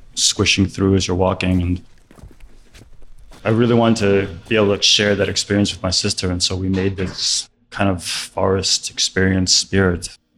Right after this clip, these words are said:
I think that's what's really exciting about working with spirits, is that you are be able to craft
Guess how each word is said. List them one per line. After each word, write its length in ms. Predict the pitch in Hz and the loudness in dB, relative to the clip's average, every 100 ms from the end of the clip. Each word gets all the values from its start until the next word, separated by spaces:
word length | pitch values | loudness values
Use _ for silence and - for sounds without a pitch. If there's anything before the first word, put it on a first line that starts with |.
| - | -16
I 60 | - | 0
think 160 | 135 120 | 4 4
that's 160 | 113 | 2
what's 160 | 104 92 | -2 2
really 260 | 104 107 | 4 4
exciting 460 | 92 - 95 95 92 | 2 0 0 2 2
about 600 | 90 87 90 - - - - - | 2 0 0 -4 -6 -6 -10 -12
working 440 | 101 95 104 113 | -2 2 2 4
with 120 | 107 95 | 4 2
spirits, 480 | - 98 90 85 | 0 0 -2 -4
is 60 | 85 | -6
that 120 | 87 | -4
you 140 | 90 92 | 0 2
are 140 | 95 | 2
be 300 | 92 92 - - | 2 0 -2 -8
able 200 | 98 95 | -4 -4
to 360 | - 95 90 87 - - _ _ _ _ _ _ - | -4 -4 -4 -4 -8 -20 _ _ _ _ _ _ -14
craft 1000 | - 92 92 95 92 - - - - | -8 -2 0 0 -2 -4 -4 -4 -8